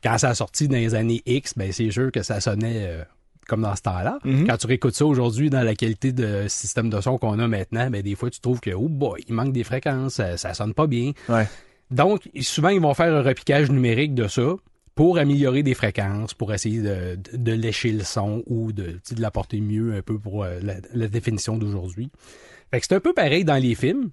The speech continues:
Speaker 1: Si t'as déjà vu, peut-être, je vais prendre un exemple comme ça qui me vient à, à l'esprit.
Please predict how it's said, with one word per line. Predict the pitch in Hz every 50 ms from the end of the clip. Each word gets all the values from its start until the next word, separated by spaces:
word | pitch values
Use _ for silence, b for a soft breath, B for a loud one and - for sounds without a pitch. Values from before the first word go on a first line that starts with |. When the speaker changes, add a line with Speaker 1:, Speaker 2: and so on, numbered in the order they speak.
| -
Speaker 1:
Si | - - - - 139 135
t'as | - 147
déjà | 131 123 135 127
vu, | 120 147 175
peut-être, | - 127 - 131 135 139
je | 127
vais | 123
prendre | - 131 131
un | 131
exemple | 123 120 117 110 127 135 139
comme | - 131 110
ça | - - 135
qui | - 123
me | 110 104
vient | 113 127 135 120
à, | 110 101 98 92 98
à | 107
l'esprit. | 107 101 - - - 131 113 147 156